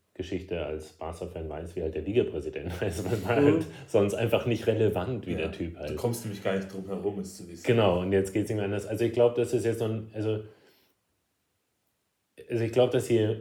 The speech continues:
Speaker 1: irgendwann eh einknicken werden. Bloß sie werden's da halt irgendwie dann, ja, sie werden's halt Barca schwierig machen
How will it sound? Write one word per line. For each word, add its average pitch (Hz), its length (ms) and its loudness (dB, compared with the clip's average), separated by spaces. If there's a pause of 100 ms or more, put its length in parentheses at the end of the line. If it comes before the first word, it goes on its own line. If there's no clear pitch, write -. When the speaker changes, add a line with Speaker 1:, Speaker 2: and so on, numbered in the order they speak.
Speaker 1:
irgendwann 120 600 6
eh 98 240 0
einknicken 87 640 -6
werden. 73 520 -8
Bloß 95 260 2
sie 95 100 -2
werden's 92 400 2
da 90 200 -2
halt 92 420 0
irgendwie 92 500 -2
dann, 87 460 -6 (1120)
ja, 92 280 0
sie 80 120 -6
werden's 87 240 0
halt 85 140 -6
Barca 85 280 -4
schwierig 98 360 -2
machen 131 560 -8